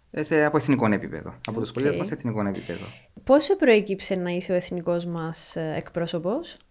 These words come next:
Speaker 1: Πώς σε προέκυψε; Ε, όταν είχε
Speaker 2: Που είναι και
Speaker 1: ξεκινήσει.
Speaker 2: πολύ τιμητικός ως ρόλος, φαντάζομαι.
Speaker 1: Ναι, ε, είναι πολύ τιμητικός και, ε, πραγματικά η αλήθεια δεν το περίμενα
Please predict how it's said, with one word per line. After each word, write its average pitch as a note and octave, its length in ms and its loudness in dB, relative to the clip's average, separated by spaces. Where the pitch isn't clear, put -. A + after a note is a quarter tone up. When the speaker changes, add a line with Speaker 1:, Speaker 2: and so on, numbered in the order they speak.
Speaker 1:
Πώς A#2+ 100 -10
σε D#3 80 -4
προέκυψε; G2 720 0
Ε, A2 220 -2
όταν A2 280 0
είχε B2 180 0
Speaker 2:
Που B2 120 -4
είναι A3 80 6
και A#3 60 6
Speaker 1:
ξεκινήσει. B3+ 280 6
Speaker 2:
πολύ A3 200 6
τιμητικός A3 760 2
ως E3 180 0
ρόλος, D#3+ 680 0
φαντάζομαι. D#3+ 880 0
Speaker 1:
Ναι, G2+ 580 0
ε, G#2 680 -4
είναι A2 320 0
πολύ - 280 -10
τιμητικός G2+ 800 -6
και, G2 380 -6
ε, - 160 -12
πραγματικά G2+ 560 0
η A2 40 2
αλήθεια G#2+ 260 0
δεν A#2+ 80 0
το B2 60 2
περίμενα F#2 480 0